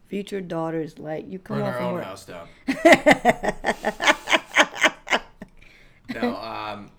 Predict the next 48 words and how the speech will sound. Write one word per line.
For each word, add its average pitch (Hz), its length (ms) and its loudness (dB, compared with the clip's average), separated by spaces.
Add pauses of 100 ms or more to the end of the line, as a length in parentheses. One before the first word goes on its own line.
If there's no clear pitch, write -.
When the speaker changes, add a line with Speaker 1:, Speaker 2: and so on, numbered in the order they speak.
(160)
Speaker 2:
I 185 100 -14
don't, 269 200 -16
I 139 140 -14
mean, 160 200 -12
look, 139 240 -10
it, 135 140 -8
it's, 143 240 -12
there's 175 200 -6
always 240 280 -4
a 160 40 -8
rebellion 117 520 -8
stage. 104 340 -14
Like, 104 240 -14 (440)
I - 40 -14
mean, 156 140 -8
go, - 120 -4
I - 140 -4
guess 202 120 -4
Speaker 1:
As 220 160 2
Speaker 2:
even 220 120 -8
go 302 80 2
Speaker 1:
teenagers, 160 480 -2
yes. - 320 -6
Speaker 2:
I 170 60 -4
guess 190 300 -6
even 247 260 -12
going 196 280 -4
back 123 280 -8
to 123 60 -12
the 110 80 -12
tattoo 110 460 -12
thing, 92 260 -14
like, 90 160 -16 (180)
look, - 280 -10 (1400)
why 156 240 -2
do 196 60 -8
parents 175 320 -8
do 160 160 -8
what 151 120 -6
they 147 80 -8
do, 143 340 -8
especially 135 360 -8
at 131 120 -12
that 123 120 -14
young 120 260 -14
age? 117 240 -16
It's 117 120 -20
Speaker 1:
Mm. - 40 -20